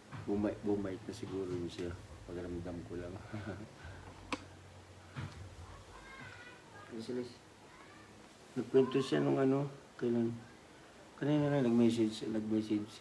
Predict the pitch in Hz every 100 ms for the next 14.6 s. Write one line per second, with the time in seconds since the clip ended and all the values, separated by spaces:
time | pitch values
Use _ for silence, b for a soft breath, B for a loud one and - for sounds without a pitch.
0 | - - 98 95 95 101 98 - 98 98
1 | 95 90 85 113 104 101 95 - 104 98
2 | 98 95 90 85 - B B B B B
3 | - 90 90 92 92 90 98 95 92 90
4 | 90 95 92 87 95 95 98 95 92 90
5 | 90 92 92 101 107 101 101 101 101 -
6 | 101 95 95 95 92 92 101 101 - 98
7 | - - 95 92 92 - 92 95 95 95
8 | 92 98 117 110 95 98 - B B B
9 | - 101 101 101 104 - 98 92 92 95
10 | - 107 110 107 - 107 110 113 117 113
11 | 113 117 - 117 117 120 127 139 135 120
12 | 120 127 123 127 123 127 123 123 120 127
13 | 117 120 117 117 120 120 117 120 117 120
14 | 117 107 104 107 107